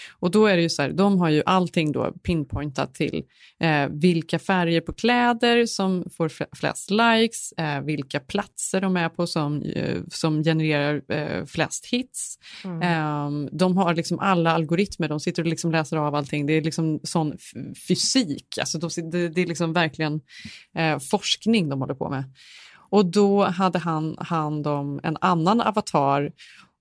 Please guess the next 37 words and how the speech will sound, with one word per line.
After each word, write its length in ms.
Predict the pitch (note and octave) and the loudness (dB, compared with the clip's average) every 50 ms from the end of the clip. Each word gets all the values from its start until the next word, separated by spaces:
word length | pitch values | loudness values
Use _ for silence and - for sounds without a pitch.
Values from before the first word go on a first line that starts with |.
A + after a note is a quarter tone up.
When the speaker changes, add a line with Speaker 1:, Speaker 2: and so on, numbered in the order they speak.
| _ _ | _ _
Speaker 1:
Och 100 | - F3+ D#3 | -2 0 0
då 520 | D3+ F#3 F#3 F3 E3+ E3 E3 D#3 D#3 - - - - - - - | 2 2 2 4 4 4 4 2 2 -2 -6 -10 -14 -14 -14 -14
vet 340 | - E3+ E3 F3+ - - - | -8 -4 -4 -4 -2 -2 -4
jag 60 | - | -6
att 100 | - - - | -6 -8 -4
det 140 | D#3+ D#3+ E3+ | -2 0 2
här 200 | D#3 E3+ E3 D#3 | 2 2 2 2
var 100 | E3 F3 | 2 2
liksom 240 | F#3+ F#3 - G3 | 0 0 2 2
inte 220 | F#3 E3+ - - D#3+ | 2 2 2 -2 -2
hans 400 | C#3 E3+ D#3 D3+ D3 D3 - - - | -2 -2 -2 -2 -4 -4 -6 -10 -12
plan 420 | - - F3 E3 D#3 D3 D3 D3 | -4 0 2 2 4 2 2 0
i 40 | D#3 D3+ | 2 2
livet, 400 | F3 F#3+ G3 F#3+ D#3 E3 D#3+ - | 4 4 4 4 4 2 0 0
tror 160 | - D#3+ D3+ | 0 0 0
jag, 40 | D3+ | 0
att 80 | D3+ - | 0 -2
han 180 | - D#3 D3+ | -2 -4 -4
skulle 240 | D3 - - D3 D3 | -4 -6 -4 -4 -4
sitta 420 | - - D3+ - F#3+ E3 C#3+ C#3+ D3 | -4 -4 -4 -4 -2 0 0 0 0
och 540 | D3+ D3+ - C#3+ C3+ C#3 C#3 C3+ - D3 C#3 | -2 -2 -4 -4 -2 -2 0 0 0 0 2
Speaker 2:
<laughs> 0 | |
Speaker 1:
hålla 260 | E3+ D#3+ D#3+ D#3 C3+ | 2 2 2 2 2
på 120 | - D#3+ | 2 0
med 120 | C#3+ D3+ - | 0 0 -2
sociala 340 | - D#3+ - D#3+ D3+ D3 | -2 -2 0 0 0 0
medier 320 | D3+ D3+ C#3+ D3 C#3 D3 D3 | 0 0 -2 0 2 2 2
överhuvudtaget. 760 | D#3 C#3+ D#3 D3+ C#3 - - F3 E3 D#3 E3 G3+ B3+ B3 - | 2 2 0 -2 -2 2 4 4 4 6 4 2 2 0 0
Speaker 2:
Mm. 80 | F#3+ F#3 | 0 0
Speaker 1:
Speciellt 340 | F#3 F3+ F#3+ F#3+ G3+ G3 - | 2 4 2 2 2 2 2
inte 240 | F#3+ E3+ C#3+ - D#3 | 0 0 0 -2 -2
med 180 | D#3 D3 C#3+ | -2 0 0
en 340 | C#3+ C#3 C#3 C#3+ C#3 - C#3 | 0 -2 -2 -4 -4 -4 -4
person 360 | - D#3 - G#3 G#3+ G3+ F3 | -2 0 2 2 4 2 2
som 140 | C#3+ E3 D#3 | 2 0 -2
inte 140 | C#3 C3 D3 | -2 -2 -2
fanns. 440 | - - A3 F3+ F#3 G#3 - - | 0 0 2 2 2 0 -4 -6